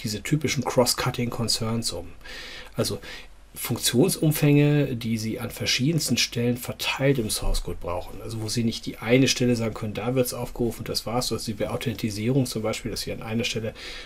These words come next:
beim Eintritt an den Server einmal authentisieren, das war's, sondern vielleicht müssen Sie an verschiedensten Stellen was machen. Beispiel ist Transaktionssteuerung. Sie wollen vielleicht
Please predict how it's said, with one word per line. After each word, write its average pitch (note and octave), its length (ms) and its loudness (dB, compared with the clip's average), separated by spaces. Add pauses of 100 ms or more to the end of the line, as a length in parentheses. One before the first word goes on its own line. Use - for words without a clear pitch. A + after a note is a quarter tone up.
(120)
beim G2+ 200 -6
Eintritt A#2+ 300 0
an - 120 0
den G#2+ 100 -2
Server G#2+ 300 2
einmal A2 220 -2
authentisieren, G#2+ 600 -4
das - 180 -6
war's, A2+ 240 -2 (300)
sondern G#2+ 340 -4
vielleicht A2 320 -6
müssen B2 140 -2
Sie - 80 -4
an - 60 -6
verschiedensten B2 600 2
Stellen D#2+ 380 -2 (480)
was - 260 -6
machen. - 220 -2 (480)
Beispiel C3+ 260 6
ist C3+ 140 4
Transaktionssteuerung. D#3+ 1080 4 (360)
Sie A2+ 220 0
wollen C#3+ 320 8
vielleicht G2 720 -4